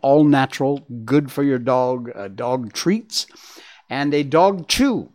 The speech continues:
also comes with the box. There was a Star Wars edition, Your Dog's Destiny Awaits. <laughs> Jackpot,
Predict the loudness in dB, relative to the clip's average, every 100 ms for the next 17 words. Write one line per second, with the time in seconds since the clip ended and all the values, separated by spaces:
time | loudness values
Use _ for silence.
0 | -4 -2 -2 -4 -10 -12 -16 -16 -16 -18
1 | -18 -14 -14 -14 -20 _ _ _ -10 -8
2 | -4 -2 0 4 4 4 4 2 2 -2
3 | -6 -8 -6 -6 -4 -6 -8 -4 -2 -2
4 | -4 -8 -12 -12 _ -6 -4 -6 -4 -4
5 | -4 -4 -8 -12 -20 _ -6 -4 -4 -8
6 | -12 -14 -10 -8 -8 -10 -20 _ -20 -12
7 | -12 -12 -12 -12 -14 -20 -20 -20 _ -6
8 | -4 -4 _ -6 -4 -4 -6